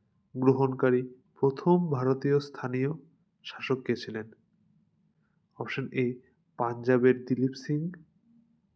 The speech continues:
অপশন বি, হায়দ্রাবাদের নিজাম। অপশন সি, গোয়ালিয়রের সিন্ধিয়া। নাকি অপশন ডি,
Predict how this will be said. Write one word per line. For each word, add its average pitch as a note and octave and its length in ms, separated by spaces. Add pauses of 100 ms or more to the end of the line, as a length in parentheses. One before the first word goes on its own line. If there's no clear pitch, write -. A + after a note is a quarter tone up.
অপশন D3 340
বি, B2 240 (360)
হায়দ্রাবাদের C3+ 960 (160)
নিজাম। B2 680 (1000)
অপশন E3+ 320
সি, C3 380 (500)
গোয়ালিয়রের B2+ 840 (420)
সিন্ধিয়া। B2 640 (1040)
নাকি A#2 240
অপশন A#2 260
ডি, C#3+ 260